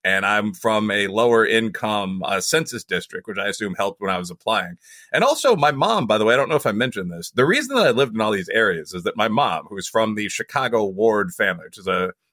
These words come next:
upper class black family, uh, decided to sort of do good during the nineteen sixties. So I don't know how much she talked to the rest of the family when I was a kid, that they're all, that always seemed a little bit strained.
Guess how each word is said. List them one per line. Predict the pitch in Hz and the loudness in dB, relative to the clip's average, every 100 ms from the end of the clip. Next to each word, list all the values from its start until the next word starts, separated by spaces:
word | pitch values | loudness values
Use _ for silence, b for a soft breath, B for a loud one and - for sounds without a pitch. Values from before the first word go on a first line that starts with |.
| _ | _
upper | - 87 101 | -2 0 -2
class | - 107 92 90 | -2 0 0 -2
black | - 113 104 | 0 0 0
family, | - 87 82 82 80 - b b b b | -6 -8 -8 -12 -18 -20 b b b b
uh, | 120 156 151 | 0 2 2
decided | 113 156 - 180 233 196 | 2 -2 2 2 2 0
to | 160 | 0
sort | 165 147 | 0 0
of | 110 | -2
do | - 151 143 | -2 -2 -2
good | 107 123 139 | 2 2 2
during | 98 107 110 | 0 0 0
the | |
nineteen | 101 104 - 107 92 | -2 -4 -6 -10 -6
sixties. | - 95 - 151 143 - _ _ _ _ - | -6 -6 -8 -10 -10 -16 _ _ _ _ -2
So | 143 | 2
I | |
don't | 202 180 | 2 0
know | 156 | 0
how | 160 | 0
much | 147 - | -2 -4
she | 135 | -8
talked | - - 139 143 - - | -10 0 0 0 -6 -4
to | 139 | 0
the | 117 | 2
rest | 104 120 120 | 2 0 -2
of | 110 | -4
the | |
family | - 113 113 113 | 0 0 2 0
when | 101 | 0
I | |
was | 101 90 | -2 -6
a | |
kid, | - - 110 113 92 | -8 -2 0 2 0
that | 101 - | -4 0
they're | 104 | 2
all, | 107 104 - | 2 0 -2
that | 113 | 0
always | 107 - | 0 0
seemed | 107 | 0
a | 101 | 0
little | 101 | -2
bit | 95 95 | -4 -4
strained. | - - 98 117 135 139 | -6 0 0 0 -2 -8